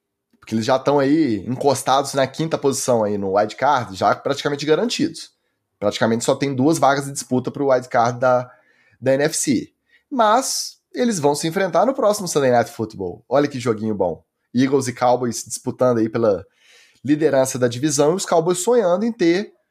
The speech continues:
um, uma chance de, de sediar um jogo de playoff e deixando os Eagles pro, pro wild card. Tudo isso porque bateram o Seahawks na quinta-feira.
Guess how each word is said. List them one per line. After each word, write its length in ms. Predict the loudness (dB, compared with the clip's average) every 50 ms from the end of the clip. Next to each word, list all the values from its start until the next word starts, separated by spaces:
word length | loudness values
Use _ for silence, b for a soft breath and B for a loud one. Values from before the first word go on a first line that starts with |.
| _ _ _ _ _ _ _ _ _ -2
um, 240 | 0 0 2 0
uma 300 | 0 0 -2 0 0 0
chance 420 | 0 2 2 2 2 2 0 -2 -6
de, 480 | -4 0 2 2 2 2 0 -4 -8 _ _ _ _ _ _ _ _ _ -8
de 200 | -4 -2 -2 -2
sediar 640 | 0 0 -2 0 2 2 2 2 2 0 -2 -12 _ _ _ _ _ _ _ _ _ _ _ -4
um 120 | -2 0
jogo 200 | 2 2 0 0
de 80 | -2 -2
playoff 540 | 0 2 2 4 4 2 0 0 -4 -6
e 20 | -4
deixando 340 | -2 -2 -2 -2 -2 -4 -2
os 100 | 0 0
Eagles 240 | 2 2 0 -2
pro, 280 | 0 -2 -2 -2 -2 -4 b b b b b b b b b
pro 140 | -6 -2 0
wild 160 | 0 0 0
card. 340 | 0 0 2 0 -2 -4 -12 -18 _ _ _ _ _ _ _ _ _ _ _ _ _ _ _ _ _
Tudo 280 | -4 -2 0 0 0 0
isso 240 | 0 -2 -4 -2
porque 280 | -2 -2 0 2 2 0
bateram 440 | 2 2 0 0 0 0 0 0 0
o 40 | 0
Seahawks 440 | -2 -2 0 2 0 0 0 -2
na 160 | -2 -2 -2 -2
quinta-feira. 680 | -4 -6 -4 -4 -4 -2 -2 -2 -2 -2 -4 -6 -10